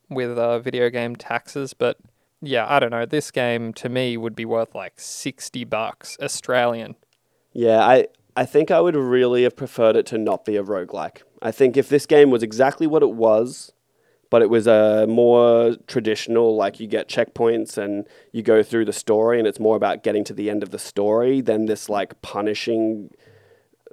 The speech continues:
Speaker 2: maelstrom of bullets and pain and despair,
Speaker 1: <laughs>
Speaker 2: I would have enjoyed it more and I would have felt like it was worth the money more. But the fact that they made it, like, a more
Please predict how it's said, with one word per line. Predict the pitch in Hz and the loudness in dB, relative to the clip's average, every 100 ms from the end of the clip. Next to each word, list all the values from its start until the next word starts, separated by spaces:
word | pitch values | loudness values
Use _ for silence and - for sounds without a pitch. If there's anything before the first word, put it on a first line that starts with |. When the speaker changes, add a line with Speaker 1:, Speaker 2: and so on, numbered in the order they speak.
| _ | _
Speaker 2:
maelstrom | - 110 107 104 107 - 123 117 | -10 -6 -2 -2 -4 -2 0 2
of | 104 104 107 - | 0 -6 -18 -2
bullets | 107 104 107 101 104 | 0 0 -2 -4 -6
and | 101 101 98 _ _ | -4 -4 -6 _ _
pain | - 101 104 110 | -10 -6 -2 0
and | 110 107 | 0 0
despair, | 104 - - 98 98 131 175 - _ _ _ | -4 -8 -4 -2 2 2 2 -2 _ _ _
Speaker 1:
<laughs> | _ _ _ - | _ _ _ 2
Speaker 2:
I | 120 | 4
would | 123 | 6
have | 117 117 | 4 2
enjoyed | 110 107 104 | 2 2 2
it | 95 | -2
more | 101 98 98 | -2 0 0
and | 104 | 0
I | 110 | -2
would | 117 | 2
have | 120 107 | 2 2
felt | - 110 98 | 2 2 2
like | 110 107 | 0 -4
it | |
was | 104 110 101 - | -4 -6 -6 -10
worth | 117 104 110 107 104 - | -10 0 2 2 0 -6
the | 110 | -6
money | 107 101 98 104 | -4 -4 -6 -8
more. | 101 98 76 50 | -8 -6 -6 -6
But | - 92 | -6 -6
the | 110 | -6
fact | - 120 - | -2 -2 -2
that | 120 | -2
they | 120 | 0
made | 117 110 | 0 0
it, | 107 | 0
like, | 71 - | -2 -4
a | 110 | -4
more | 110 113 | 0 2